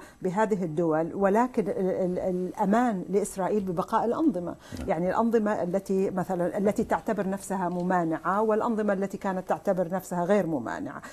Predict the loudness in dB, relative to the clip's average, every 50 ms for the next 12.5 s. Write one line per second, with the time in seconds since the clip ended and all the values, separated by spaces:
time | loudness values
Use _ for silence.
0 | -16 -18 -14 -4 0 2 2 2 2 2 0 0 0 0 0 2 2 2 2 4
1 | 2 2 0 0 -2 -2 -2 0 0 2 2 2 2 2 2 2 2 2 2 2
2 | 2 2 2 2 0 0 0 -2 0 0 0 0 0 -2 -4 -4 -4 -2 0 0
3 | 2 2 2 2 2 2 2 2 0 2 2 2 2 2 0 -2 -2 -2 0 2
4 | 2 4 4 4 2 2 2 0 0 0 0 0 0 0 -2 -2 -2 -2 -2 -4
5 | -2 0 2 2 2 2 4 2 2 4 4 4 4 4 2 0 -2 -4 -4 -6
6 | -6 -6 -8 -14 -18 -18 -16 -4 4 6 6 8 6 6 2 -2 -8 -2 _ 8
7 | 10 10 10 10 8 6 2 -2 -2 0 2 4 4 4 4 2 2 0 -2 -4
8 | -4 -2 -2 0 0 0 0 0 0 0 0 0 0 2 2 4 4 4 4 4
9 | 2 2 2 0 0 0 0 2 2 2 4 6 6 6 6 4 2 0 0 2
10 | 2 2 4 4 2 2 2 2 2 2 2 0 0 0 -2 0 2 6 6 6
11 | 8 6 4 4 4 2 2 4 4 2 2 0 0 0 0 2 2 2 2 2
12 | 0 0 -2 -2 -4 -6 -4 -2 -2 -2